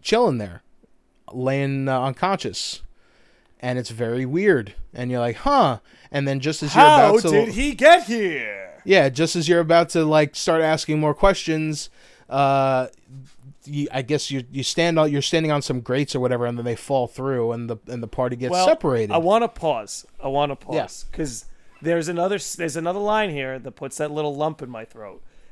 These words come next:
Speaker 2: After Tifa assures to Barrett that, that Wedge is okay, like, Barrett kinda walks off to the side, looks off to the side, and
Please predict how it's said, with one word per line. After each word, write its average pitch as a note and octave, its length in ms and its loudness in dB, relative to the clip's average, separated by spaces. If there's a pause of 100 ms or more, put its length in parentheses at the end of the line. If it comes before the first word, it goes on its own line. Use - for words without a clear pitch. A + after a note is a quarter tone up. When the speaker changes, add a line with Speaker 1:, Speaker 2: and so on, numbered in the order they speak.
Speaker 2:
After E3+ 340 -2
Tifa F3 480 -8
assures D#3 440 -6
to D3+ 100 -10
Barrett D3 540 -2
that, B2 160 -10 (300)
that B2 200 -8
Wedge C#3 240 -8
is C3+ 140 -8
okay, D3+ 520 -4 (560)
like, E3+ 220 -6
Barrett F#3+ 400 2
kinda F3 300 2
walks D#3 420 -2
off E3+ 220 0
to E3+ 80 -8
the D3+ 60 -8
side, D#3+ 500 0 (120)
looks F#3 300 -6
off D#3 200 -6
to D#3+ 60 -12
the C#3+ 80 -14
side, C3+ 340 -8
and C3 200 -10